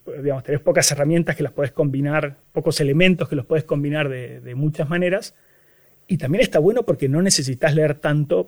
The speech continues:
para laburar en serio. Acá vos decís una, una pavada de Kepler y hay cuatrocientas cartas que te desmienten, porque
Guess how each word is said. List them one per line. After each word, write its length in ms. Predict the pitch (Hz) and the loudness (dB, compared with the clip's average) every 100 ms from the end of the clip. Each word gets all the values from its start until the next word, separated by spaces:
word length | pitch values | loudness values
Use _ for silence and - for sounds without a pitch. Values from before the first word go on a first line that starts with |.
| - | -2
para 160 | 143 131 | -2 0
laburar 300 | 123 135 135 | 0 0 -2
en 100 | 135 | -2
serio. 380 | - 113 101 - _ _ _ _ _ _ _ - | -4 -6 -10 -20 _ _ _ _ _ _ _ -12
Acá 540 | 139 - 214 196 220 - _ - | -8 0 2 2 -2 -10 _ -2
vos 140 | 156 | 0
decís 320 | 175 151 165 | 2 0 -2
una, 240 | 143 131 127 | -4 -4 -6
una 220 | 127 127 - _ _ - | -8 -10 -12 _ _ -8
pavada 300 | 117 139 151 | -4 0 2
de 140 | 160 | 2
Kepler 420 | 165 160 165 180 | 2 2 2 0
y 60 | 143 | 0
hay 120 | 147 | -2
cuatrocientas 720 | - 135 - - 156 156 151 | -2 -2 -2 0 2 2 0
cartas 400 | - 147 143 165 | -2 -2 -2 -4
que 100 | 151 | -4
te 100 | 135 | -6
desmienten, 500 | 123 143 214 156 135 127 | -2 2 4 2 0 -8
porque 240 | 127 131 | -10 -16